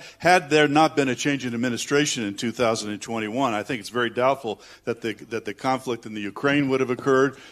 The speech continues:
or the conflict here in Israel, in the Middle East, would have occurred on October seventh. So changing the administration back to what it was in two thousand and twenty is a primary goal of, uh, the Republican Party and, uh, that I represent.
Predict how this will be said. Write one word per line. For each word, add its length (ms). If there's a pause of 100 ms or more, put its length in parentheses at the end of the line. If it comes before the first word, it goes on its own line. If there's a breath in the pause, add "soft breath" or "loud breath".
or 120
the 100
conflict 400
here 240
in 140
Israel, 320
in 80
the 40
Middle 240
East, 200
would 80
have 100
occurred 400 (240 loud breath)
on 180
October 400
seventh. 420
So 260 (240 loud breath)
changing 500
the 140
administration 800
back 240
to 80
what 160
it 80
was 260
in 120
two 180
thousand 340
and 180
twenty 440 (240 soft breath)
is 180
a 60
primary 580
goal 380
of, 200
uh, 200 (260 loud breath)
the 80
Republican 560
Party 460
and, 340
uh, 300
that 40
I 120
represent. 680